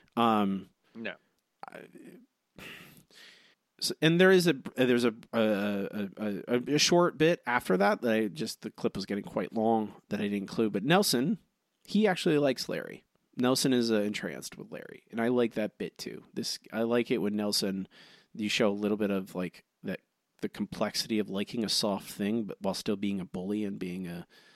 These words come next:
Speaker 1: you know, a ne'er-do-well child. I think that's interesting. Um, Bart takes the lamb home,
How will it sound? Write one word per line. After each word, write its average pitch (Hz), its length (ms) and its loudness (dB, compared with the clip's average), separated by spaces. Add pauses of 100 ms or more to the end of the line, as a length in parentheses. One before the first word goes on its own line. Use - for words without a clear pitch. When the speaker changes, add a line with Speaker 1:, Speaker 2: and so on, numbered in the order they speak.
(140)
Speaker 1:
you 92 80 -6
know, 92 140 -4
a 92 120 -6
ne'er-do-well 98 640 0
child. 113 560 0
I - 60 -10
think - 180 -8
that's - 220 -6
interesting. 123 520 -4 (640)
Um, 98 380 0 (460)
Bart 143 260 0
takes - 240 -2
the 135 60 -2
lamb 135 240 4
home, - 220 2